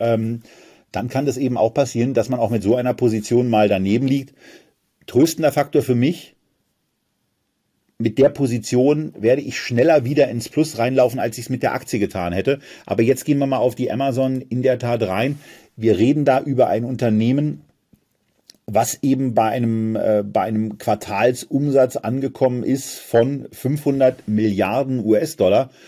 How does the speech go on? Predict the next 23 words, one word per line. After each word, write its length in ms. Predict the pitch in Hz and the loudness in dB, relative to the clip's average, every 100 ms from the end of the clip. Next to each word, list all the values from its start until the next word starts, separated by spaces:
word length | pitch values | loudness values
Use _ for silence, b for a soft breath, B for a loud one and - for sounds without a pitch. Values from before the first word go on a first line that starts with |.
| B B | B B
Und 140 | 107 107 | -4 -2
das 120 | 90 | 2
drückt 240 | 117 143 | 2 2
sich 120 | 147 | -4
dann 220 | 123 127 127 | -2 -4 -2
eben, 540 | 123 127 127 123 120 | -4 -2 -2 -2 -2
äh, 140 | 110 92 | -2 0
bei 100 | 98 | 0
einem, 220 | 107 98 - | -2 -4 -4
bei 80 | 90 | -2
einem, 220 | 104 98 104 104 - _ | -2 -2 -4 -8 -8 _
die 160 | 104 95 | -8 -4
annu-, 300 | 110 104 104 | 0 0 -2
die 160 | 107 104 | -4 -4
analysieren 480 | 113 107 98 110 78 | -2 -4 -4 -6 -6
hier. 180 | - - _ - | -12 -20 _ -6
Die 160 | 98 | -2
annu-, 240 | 107 110 107 - | 0 -2 -4 -10
okay, 280 | - - - - | -12 -12 -12 -6
die 60 | |
analysieren 640 | 110 117 107 104 92 143 165 | -2 2 2 2 2 0 2
hier. 240 | 170 185 - b b b | -2 -6 -10 b b b
Also, 220 | - 82 | -10 -10